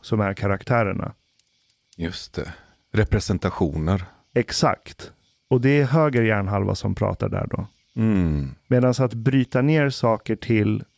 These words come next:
Speaker 1: individer och ansiktsuttryck,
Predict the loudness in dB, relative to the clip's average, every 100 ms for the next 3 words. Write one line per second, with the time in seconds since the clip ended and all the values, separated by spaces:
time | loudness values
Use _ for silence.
0 | _ _ 2 4 4 2 4 2 0 -2
1 | -4 -2 0 0 0 -2 -4 -2 -2 -2
2 | -2 -4 -18